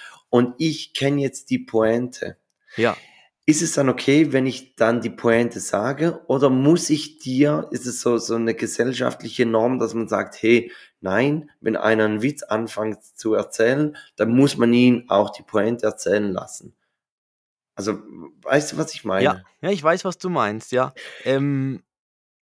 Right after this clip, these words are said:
Speaker 2: ja, dann hättest du so tun müssen, als wenn du ihn nicht kennst, und dann hättest du aber künstlich gelacht.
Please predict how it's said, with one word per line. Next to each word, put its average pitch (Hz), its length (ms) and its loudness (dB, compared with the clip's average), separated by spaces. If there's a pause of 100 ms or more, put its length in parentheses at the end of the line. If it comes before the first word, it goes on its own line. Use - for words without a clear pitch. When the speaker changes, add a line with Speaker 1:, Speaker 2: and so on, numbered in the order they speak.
(1500)
Speaker 2:
ja, 139 440 0
dann 151 120 0
hättest 147 260 0
du 147 40 0
so 151 80 4
tun 175 340 2
müssen, 170 240 2
als 143 160 0
wenn 151 120 2
du 147 60 2
ihn 143 120 0
nicht 165 220 -2
kennst, 117 480 -4
und 131 180 -6
dann 131 100 0
hättest 135 280 -8
du 143 60 -2
aber 131 160 -2
künstlich 151 480 -6
gelacht. 135 600 -2